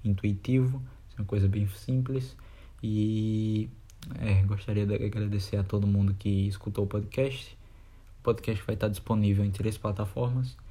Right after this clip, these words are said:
o YouTube, Spotify e o Deezer. Pra quem quiser dar algum feedback, vai ter lá a página do podcast, que muito provavelmente vai estar divulgando também no Spotify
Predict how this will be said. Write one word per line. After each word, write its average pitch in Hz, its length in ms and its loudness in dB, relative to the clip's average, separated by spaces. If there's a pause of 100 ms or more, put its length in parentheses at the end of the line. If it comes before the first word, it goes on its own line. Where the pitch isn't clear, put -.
(220)
o 110 40 0
YouTube, 110 600 0
Spotify 101 600 0 (120)
e 104 60 2
o 98 60 6
Deezer. 127 520 4 (560)
Pra - 140 -4
quem 110 200 0
quiser 104 320 2
dar 104 100 4
algum 101 260 4
feedback, 101 840 0 (340)
vai 104 140 0
ter 104 160 2
lá 98 300 6
a 101 40 4
página 98 640 4 (340)
do 117 280 2
podcast, 123 800 0 (380)
que 101 420 4
muito 98 260 6
provavelmente 98 380 4
vai 101 80 0
estar 98 160 2
divulgando 98 420 4
também 98 240 6
no 98 140 8
Spotify 95 640 0